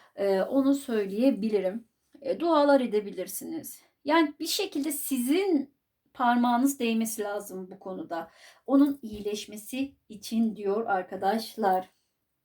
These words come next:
Evet. Allah güzel,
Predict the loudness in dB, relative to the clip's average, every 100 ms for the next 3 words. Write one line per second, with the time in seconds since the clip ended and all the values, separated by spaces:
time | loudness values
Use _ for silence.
0 | _ -4 -4 -4 -10 _ _ _ _ _
1 | _ _ _ _ _ _ _ _ _ _
2 | _ _ _ _ _ _ _ _ _ _
3 | _ _ _ 0 2 2 -2 -4 -8 -8